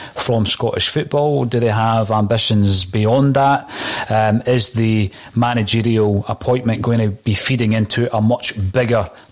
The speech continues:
picture at Celtic Football Club? It makes you wonder. Um, but thanks for the update. I know that Colin Watt is going to be devastated, Declan, that, uh, Luke O'Connell is going to be leaving the building,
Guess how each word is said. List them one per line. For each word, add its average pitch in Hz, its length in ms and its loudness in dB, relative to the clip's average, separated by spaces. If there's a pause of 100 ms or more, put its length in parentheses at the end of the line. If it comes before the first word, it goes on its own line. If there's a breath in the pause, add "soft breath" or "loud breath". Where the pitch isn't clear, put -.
picture - 400 -4 (160)
at - 140 -2
Celtic 107 280 -2
Football 113 300 -2
Club? 95 260 -6 (320 loud breath)
It 120 140 0
makes 123 260 0
you 113 100 0
wonder. 117 340 2 (320 loud breath)
Um, 110 420 2
but 120 160 -2
thanks 156 260 0
for 139 100 0
the 120 100 2
update. 117 340 2
I 117 60 2
know 123 140 2
that 107 180 0
Colin 127 420 2
Watt 123 380 2 (160 loud breath)
is 104 120 0
going 120 100 2
to 110 60 0
be 107 100 0
devastated, 113 800 0
Declan, 101 440 2
that, 104 280 -2
uh, 104 200 2 (260 loud breath)
Luke 131 240 0
O'Connell 117 560 0
is 101 140 0
going 113 140 0
to 107 60 2
be 104 120 0
leaving 110 340 2
the 101 80 2
building, 107 460 0